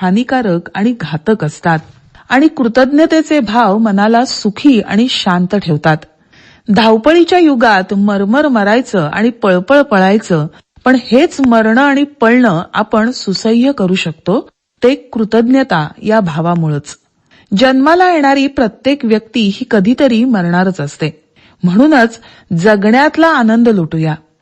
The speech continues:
माणसाचा जन्मही एकदाच मिळतो म्हणतात, मग माणूस म्हणून जगूया ना. माणुसकी म्हणजे तरी काय हो नेमकं? प्रेम, आपुलकी, सामाजिक बांधिलकी, परोपकार, जाणीव,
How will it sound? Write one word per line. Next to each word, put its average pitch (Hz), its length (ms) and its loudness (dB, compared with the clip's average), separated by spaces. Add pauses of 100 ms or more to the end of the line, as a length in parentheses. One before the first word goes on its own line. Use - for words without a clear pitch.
(220)
माणसाचा 196 560 -2
जन्मही 214 720 -2
एकदाच 196 500 -2
मिळतो 220 320 0
म्हणतात, 160 460 -4 (600)
मग 285 140 2
माणूस 269 480 2
म्हणून 320 260 0
जगूया 294 380 2
ना. 156 160 -2 (920)
माणुसकी 247 720 0
म्हणजे 254 320 0
तरी 320 140 -2
काय 269 280 0
हो 277 160 -4
नेमकं? 175 480 -4 (800)
प्रेम, 208 440 2 (120)
आपुलकी, 180 600 -4
सामाजिक 202 680 -2
बांधिलकी, 170 680 -2 (160)
परोपकार, 190 680 -2
जाणीव, 180 600 0